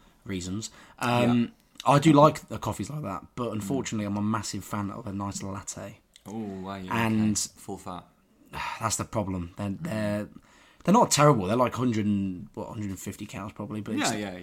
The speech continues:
Speaker 2: yeah.
Speaker 1: but it's, the difference between that and five is
Speaker 2: Very,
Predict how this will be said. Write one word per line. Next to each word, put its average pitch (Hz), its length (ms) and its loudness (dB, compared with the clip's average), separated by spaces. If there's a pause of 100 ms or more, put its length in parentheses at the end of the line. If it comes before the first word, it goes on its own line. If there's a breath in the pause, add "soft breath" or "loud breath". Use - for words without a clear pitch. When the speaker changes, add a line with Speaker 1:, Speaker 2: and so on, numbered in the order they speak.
Speaker 2:
yeah. 95 200 -12 (340)
Speaker 1:
but 117 140 0
it's, - 340 0 (400)
the 117 80 -6
difference 107 300 0
between 107 160 4
that 110 260 4
and 95 360 -2
five 98 600 -2
is 101 440 -4
Speaker 2:
Very, 90 200 -8